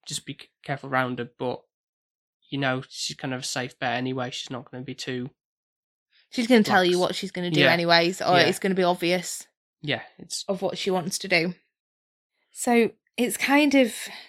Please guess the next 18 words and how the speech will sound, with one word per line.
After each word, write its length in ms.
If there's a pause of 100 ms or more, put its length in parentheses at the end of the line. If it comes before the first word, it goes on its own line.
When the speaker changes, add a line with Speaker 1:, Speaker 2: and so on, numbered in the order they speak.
(220)
Speaker 2:
initially 400
you 220
get 220
this 480
feeling 380
of 120
Samuel 320
Jackson 340
becoming 300
a 40
bad 300 (160)
guy. 340 (260)
So, 140
for 100
example, 360
when 220
he 360 (360)
initially 420